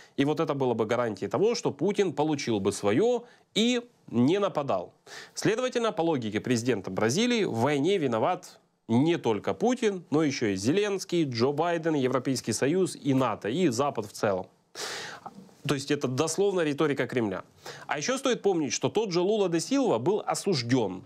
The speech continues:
в собственной стране за коррупцию, отсидел в тюрьме срок – освободился и снова баллотировался на пост президента.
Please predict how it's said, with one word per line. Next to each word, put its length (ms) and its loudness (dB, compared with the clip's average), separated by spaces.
в 80 -12
собственной 460 0
стране 320 2
за 100 2
коррупцию, 600 -2
отсидел 600 0
в 60 -10
тюрьме 320 2
срок – 440 -2
освободился 1000 0
и 80 2
снова 280 0
баллотировался 640 0
на 100 2
пост 240 -2
президента. 680 -2